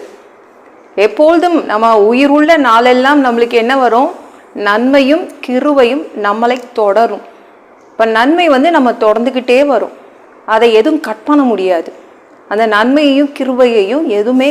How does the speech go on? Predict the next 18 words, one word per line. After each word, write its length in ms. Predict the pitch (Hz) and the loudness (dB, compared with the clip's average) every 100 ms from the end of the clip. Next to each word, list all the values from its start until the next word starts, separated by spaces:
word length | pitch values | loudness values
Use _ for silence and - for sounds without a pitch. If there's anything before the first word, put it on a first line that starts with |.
| 285 | -2
கட் 260 | 233 233 - | -6 -4 -2
பண்ண 180 | 285 | 0
முடியாது. 500 | 254 196 190 175 170 156 - - - - | 0 -2 -2 -2 -2 -10 -18 -20 -10 -2
எதுவும் 340 | 208 294 320 | 0 2 2
அதை 140 | 220 | 0
கத்திரிக்கோல் 600 | 214 240 254 311 311 247 220 | -2 -4 -2 -2 2 2 2
வச்சு 200 | 214 254 | -2 -6
கட் 260 | - 240 - | -6 -6 -2
பண்ணி 160 | 285 254 | 0 0
விட 160 | 220 | 0
முடியாது. 460 | 214 202 196 180 185 - - - - - - - | -2 -2 -2 -2 -4 -14 -20 -20 -20 -20 -20 -6
ஏன்னா 200 | 220 320 359 | -2 0 2
நம்ம 140 | 302 233 | 2 2
இயேசுவுடைய 600 | 240 302 311 320 294 254 226 190 180 185 | 2 0 0 0 2 2 2 2 2 -2
பிள்ளைங்க, 360 | - 240 240 214 - - - - - - | -4 -2 -2 -4 -10 -20 -20 -20 -12 -4
அவரை 160 | 220 | -2
தேடிக்கிட்டே 500 | 220 269 320 330 294 320 | 0 0 2 0 0 0
இருக்கோம்ல, 380 | 311 214 190 | 0 -2 0